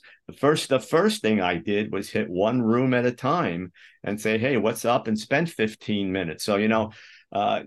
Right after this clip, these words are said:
you know, you get home and, and, you know, I've been talking to people all day. And then the next hour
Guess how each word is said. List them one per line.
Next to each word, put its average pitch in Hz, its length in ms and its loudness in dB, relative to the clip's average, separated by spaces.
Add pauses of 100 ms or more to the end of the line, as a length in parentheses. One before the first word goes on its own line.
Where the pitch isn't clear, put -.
(140)
you 113 160 -10
know, 82 60 -12
you 85 240 -8
get 117 220 0
home 131 340 2
and, 98 160 2
and, 110 240 -2
you 110 80 -4
know, 95 140 -2
I've 90 260 -6
been 92 140 -4
talking 127 320 -2
to 117 60 -2
people 113 340 0
all 107 160 4
day. 107 300 2
And 113 120 4
then 120 140 4
the 117 80 2
next 123 360 -2
hour 147 520 0